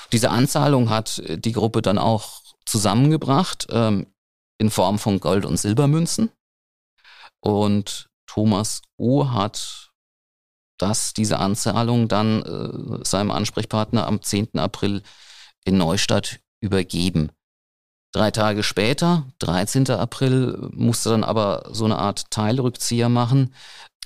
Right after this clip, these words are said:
Der, äh, der fehlende Betrag zu den fünfzigtausend Euro, äh,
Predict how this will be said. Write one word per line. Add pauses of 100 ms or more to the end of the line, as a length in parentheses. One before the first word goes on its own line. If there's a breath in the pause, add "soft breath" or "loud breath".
(120)
Der,
äh,
der
fehlende
Betrag
zu
den
fünfzigtausend
Euro, (640 loud breath)
äh,